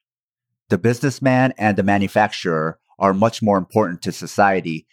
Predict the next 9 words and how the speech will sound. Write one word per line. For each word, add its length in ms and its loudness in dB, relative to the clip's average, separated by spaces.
than 160 0
the 100 -2
artist 560 2
and 120 -4
the 60 -4
professor. 560 -6
Conventionalism 1000 0
and 200 -2
anti-introception. 1120 -4